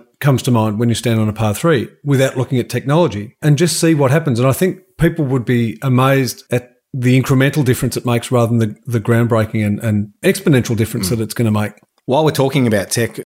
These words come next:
Speaker 2: let's quickly touch base about the R N A and U S G A's finding in their distance insights project,
Speaker 1: Yeah.
Speaker 2: 'cause I know it's a big bugbear of yours, Phil.
Speaker 1: Well, it is, because they're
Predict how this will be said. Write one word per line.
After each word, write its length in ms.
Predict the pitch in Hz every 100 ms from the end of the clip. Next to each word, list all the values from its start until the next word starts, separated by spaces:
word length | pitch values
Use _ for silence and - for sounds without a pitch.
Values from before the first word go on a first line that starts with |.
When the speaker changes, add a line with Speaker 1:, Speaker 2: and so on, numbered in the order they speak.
| -
Speaker 2:
let's 180 | 156 160
quickly 340 | 170 156 117
touch 260 | - 131 -
base 240 | 113 110
about 240 | 107 107 104
the 100 | 110
R 140 | 101
N 60 | 101
A 40 | 101
and 160 | 98
U 80 | 101
S 100 | 95
G 160 | - 101
A's 200 | 95 92
finding 520 | 104 98 98 90 - _
in 200 | - 104
their 520 | 101 98 98 92 90 87 _ -
distance 400 | 107 - 95 87
insights 420 | 101 101 110 98
project, 280 | - 139 175
Speaker 1:
Yeah. 80 | 208
Speaker 2:
'cause 80 | 107
I 60 |
know 200 | 110 110
it's 140 | 151 147
a 40 |
big 460 | 110 101 117 135 123
bugbear 380 | 120 107 107 104
of 100 | 92
yours, 200 | 95 92
Phil. 280 | - 107 156 - - - - -
Speaker 1:
Well, 120 | 196
it 40 | 254
is, 120 | 254
because 580 | - 180 170 151 - - _
they're 440 | - 143 143 135